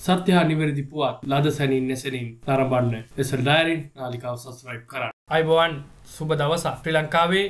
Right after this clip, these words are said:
නිරෝධාන නීති නැවතත් වෙනස් වීමක් සිදු වෙලා තියෙනවා. ඒ කියන්නේ එන්නත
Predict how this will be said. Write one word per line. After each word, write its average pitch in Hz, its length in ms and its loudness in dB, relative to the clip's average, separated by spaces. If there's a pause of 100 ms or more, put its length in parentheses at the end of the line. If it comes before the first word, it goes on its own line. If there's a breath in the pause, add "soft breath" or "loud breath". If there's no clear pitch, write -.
(100)
නිරෝධාන 190 580 2
නීති 175 320 -2
නැවතත් 160 300 -2 (220)
වෙනස් 160 280 -2
වීමක් 160 380 -2
සිදු 151 220 -2
වෙලා 151 200 -2
තියෙනවා. 156 340 -2 (220)
ඒ 170 160 -2
කියන්නේ 175 380 0 (180)
එන්නත 220 320 2